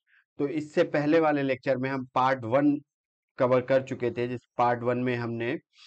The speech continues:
कुछ पार्ट कवर कर लिया था। अब इसी लेक्चर, अ, इसी चैप्टर का हम लेक्चर टू है, जो पार्ट टू है, और पार्ट टू में हम दूसरा पार्ट कवर करेंगे। बाकी बचा हुआ जो पोर्शन है इस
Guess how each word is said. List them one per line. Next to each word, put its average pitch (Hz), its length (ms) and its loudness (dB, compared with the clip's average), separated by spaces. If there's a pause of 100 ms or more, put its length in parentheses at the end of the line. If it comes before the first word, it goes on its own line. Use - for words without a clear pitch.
(1600)
कुछ 151 180 -2
पार्ट 131 360 -2
कवर 123 220 2
कर 123 140 0
लिया 117 240 0
था। 151 140 -4
अब 139 300 -2
इसी 147 240 -4
लेक्चर, 127 500 -2 (160)
अ, 120 40 -6
इसी 120 360 -4
चैप्टर 123 380 -4
का 120 160 0
हम 123 320 -4 (380)
लेक्चर 123 360 0
टू 147 300 2
है, 131 240 2
जो 170 120 -8 (120)
पार्ट 120 200 4 (120)
टू 147 160 4
है, 123 220 -2 (340)
और - 200 -6
पार्ट 147 280 2
टू 143 80 0
में 135 140 2
हम 123 300 -4 (600)
दूसरा 151 400 2
पार्ट 123 300 0
कवर 117 260 -2
करेंगे। 113 280 -4
बाकी 120 360 -2
बचा 113 260 -4
हुआ 113 220 -2
जो 113 100 -6
पोर्शन 120 460 -6
है 127 180 -2
इस 117 100 -6